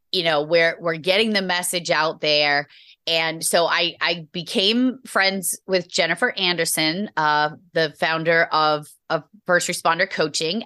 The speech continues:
I did have an interview with her. So if you want to hear more about, specifically about First Responder Coaching, uh, go back and check out that episode.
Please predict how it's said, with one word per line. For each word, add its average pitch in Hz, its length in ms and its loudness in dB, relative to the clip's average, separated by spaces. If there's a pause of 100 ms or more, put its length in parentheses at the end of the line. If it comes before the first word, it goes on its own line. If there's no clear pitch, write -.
I 170 100 0
did 180 320 0
have 202 200 -2
an 196 180 0
interview 190 480 -4
with 165 220 2
her. 165 200 2
So - 200 2
if 170 100 -4
you 170 100 -4
want 165 140 0
to 165 40 -6
hear 170 160 0
more 160 320 2
about, 156 380 0 (240)
specifically 220 760 0
about 156 340 0
First 156 240 0
Responder 151 400 -2
Coaching, 151 520 -4 (260)
uh, 156 100 0
go 175 200 4
back 165 280 -2
and 160 140 -2
check 175 200 -4
out 156 140 -2
that 160 160 0
episode. 156 720 0